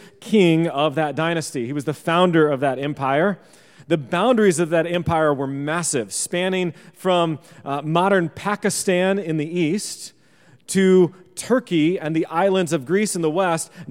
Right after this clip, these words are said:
down to Sudan and northern Africa. It was a massive, massive empire. It was a long-standing empire as well, being dominant until Alexander the Great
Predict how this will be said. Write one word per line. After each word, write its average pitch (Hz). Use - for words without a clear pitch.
down 196
to 165
Sudan 175
and 156
northern 156
Africa. 113
It 143
was 143
a 160
massive, 165
massive 156
empire. 127
It 190
was 202
a 202
long-standing 202
empire 147
as 127
well, 156
being 190
dominant 175
until 190
Alexander 180
the 160
Great 160